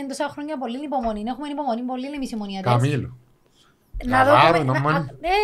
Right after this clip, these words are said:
Speaker 1: να έχουμε ένα ακόμα λίγη, να τελειώσει η σεζόν, γιατί κατάλαβε το λάθος ότι πρέπει να κινούμαστε πιο γλυωρά, γι' αυτό είπεν τον Μάη, Ιούνιν, ε, να ξεκινήσουν, θεωρώ, να γίνουν πιο σωστά πράγματα πλέον και να δούμε τι να φέρει η επόμενη μέρα,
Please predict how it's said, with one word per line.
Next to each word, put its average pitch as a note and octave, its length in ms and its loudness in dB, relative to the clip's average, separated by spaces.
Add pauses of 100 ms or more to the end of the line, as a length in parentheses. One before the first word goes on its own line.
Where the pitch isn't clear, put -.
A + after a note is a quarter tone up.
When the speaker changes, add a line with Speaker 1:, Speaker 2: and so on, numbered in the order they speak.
(120)
Speaker 1:
να D#4+ 80 0
έχουμε F4+ 260 0
ένα D#4+ 140 2
ακόμα D4 320 2
λίγη, C#4 460 -4 (460)
να B3+ 100 -4
τελειώσει B3 380 -2
η D#4 40 -4
σεζόν, A#3+ 540 -2
γιατί C#4 460 -8 (240)
κατάλαβε A#3+ 380 0
το C#4+ 80 -2
λάθος B3+ 260 -2
ότι A#3+ 120 -6
πρέπει A#3 180 0
να G#3+ 60 -4
κινούμαστε A3+ 340 -4
πιο A3 140 -2
γλυωρά, G#3 640 -2
γι' - 60 -10
αυτό G#3 260 -4
είπεν B3 220 -2
τον G3+ 120 -2
Μάη, G3 340 -4
Ιούνιν, G#3+ 360 -6 (320)
ε, A#3 60 -10
να A#3+ 120 0
ξεκινήσουν, B3+ 680 -6
θεωρώ, A3 640 4
να G#3 80 -8
γίνουν G#3+ 240 -6
πιο B3+ 120 -2
σωστά G#3+ 580 -4 (400)
πράγματα G3+ 420 -2
πλέον A3 460 -2 (720)
και - 140 -4 (420)
να E4+ 120 0
δούμε F#4 200 -2
τι G#4+ 120 -4
να F4 80 -4
φέρει F#4 260 -6 (220)
η - 40 -6
επόμενη C#4+ 300 -2
μέρα, D#4+ 180 0